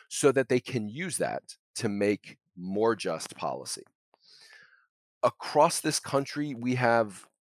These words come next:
Jesuit ministries doing amazing work. And with that amazing work comes real policy expertise, right? They, they, they see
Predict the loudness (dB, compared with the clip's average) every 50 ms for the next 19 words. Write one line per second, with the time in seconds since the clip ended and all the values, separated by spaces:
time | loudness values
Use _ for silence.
0 | _ _ -4 -4 -2 0 -2 -2 -2 -2 -4 -4 -4 -6 -6 -8 -6 -4 -4 -2
1 | -2 -4 -4 -4 -2 -2 -2 0 2 4 4 4 4 2 0 -2 -2 -2 -4 -4
2 | -4 -6 -8 -10 -16 -20 -20 -20 _ _ _ _ -20 -20 -20 -20 -20 -20 _ _
3 | _ _ _ _ _ _ _ _ _ _ _ _ _ _ _ _ _ _ _ _
4 | _ _ _ _ _ _ 4 6 8 8 8 6 4 0 -6 -8 -10 -10 -12 0
5 | 2 2 2 6 8 8 10 10 8 6 4 2 0 0 -2 -4 -2 -2 -2 -2
6 | -2 _ -4 0 0 0 0 0 -4 -6 -8 -8 -10 _ _ _ _ _ _ _
7 | _ _ _ _ _ _ -16 -14 -12 -10 -4 -2 0 4 4 4 4 4 2 0
8 | -4 -8 _ _ _ _ _ _ _ _ _ _ _ _ _ _ _ _ _ _
9 | _ _ _ _ _ _ _ _ _ _ _ 2 6 10 10 10 10 8 4 4
10 | 2 2 2 0 -4 -10 -10 -8 -6 -6 -4 -4 -6 -6 -8 -10 -8 -6 -4 -4
11 | -4 -4 -2 -2 -2 -2 -2 0 0 2 2 2 2 0 0 2 0 0 0 0
12 | -2 -4